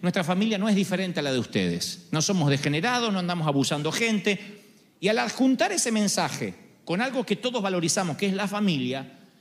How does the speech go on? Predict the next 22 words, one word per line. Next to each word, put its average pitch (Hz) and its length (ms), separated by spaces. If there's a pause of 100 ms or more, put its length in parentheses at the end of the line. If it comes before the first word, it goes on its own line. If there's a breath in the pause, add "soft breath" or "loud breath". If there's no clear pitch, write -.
(180)
ganan 208 560
una 240 280
plataforma 214 640
para 185 160
exponer 175 440
sus 190 200
ideas. 190 480 (1200 soft breath)
De 180 100
pronto 349 320
la 285 140
cultura 302 640
cambió 233 460
de 202 220
tal 415 280
manera, 311 840
sigilosamente, 247 1200
astutos - 720
como 175 240
serpiente, 233 840 (440 loud breath)
donde 208 240
la 226 100
brujería 269 640